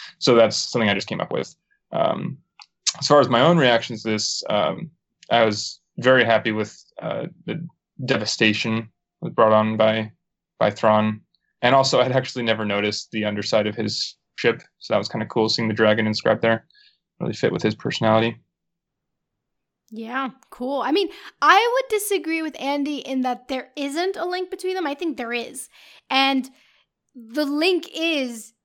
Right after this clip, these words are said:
Speaker 2: that Thrawn, and Thrawn says it himself, and this kinda ties back into why I think this was the only way for the finale to end,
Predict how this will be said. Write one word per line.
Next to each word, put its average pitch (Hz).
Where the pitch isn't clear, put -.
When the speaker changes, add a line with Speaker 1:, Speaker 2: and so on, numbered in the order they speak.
Speaker 2:
that 247
Thrawn, 294
and 294
Thrawn 381
says 359
it 311
himself, 262
and 247
this 311
kinda 302
ties 269
back 247
into 240
why 233
I 233
think 233
this 269
was 262
the 254
only 247
way 233
for 247
the 226
finale 220
to -
end, -